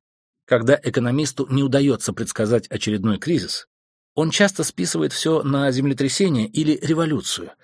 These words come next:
заявляя, что он не специалист по геодезии, метеорологии и политологии, вместо того, чтобы интегрировать эти области в свои исследования и признать, что его область не может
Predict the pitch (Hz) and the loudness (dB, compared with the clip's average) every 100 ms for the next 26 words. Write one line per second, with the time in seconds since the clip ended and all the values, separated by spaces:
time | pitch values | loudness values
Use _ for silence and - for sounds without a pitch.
0 | - _ - 110 117 104 160 151 - 143 | -20 _ -6 0 2 4 2 2 2 0
1 | 147 139 151 170 - 131 117 123 139 - | 2 0 2 0 0 -2 0 0 0 0
2 | 104 92 95 90 147 165 160 151 - - | 0 2 0 4 4 4 0 -4 -8 -18
3 | - 165 170 104 95 113 170 156 151 139 | -6 -4 2 4 4 4 4 2 0 0
4 | 131 143 143 151 170 95 69 - _ _ | 0 0 2 4 4 2 -4 -16 _ _
5 | _ 120 127 143 123 135 - 131 143 160 | _ 0 0 0 2 2 2 -2 0 -2
6 | - 175 170 202 135 104 95 95 - 160 | 0 2 4 6 4 2 -2 -4 0 2
7 | 170 113 - - - - - 120 104 - | 2 0 -4 -10 -14 -8 0 0 0 -2
8 | 123 170 98 95 - _ _ - 147 156 | -2 -2 -4 -12 -20 _ _ -6 -2 -2
9 | 147 190 175 - 131 123 185 190 175 147 | 2 2 2 0 0 2 4 4 2 2
10 | 135 - 170 190 180 214 185 - | 0 0 0 2 4 4 4 0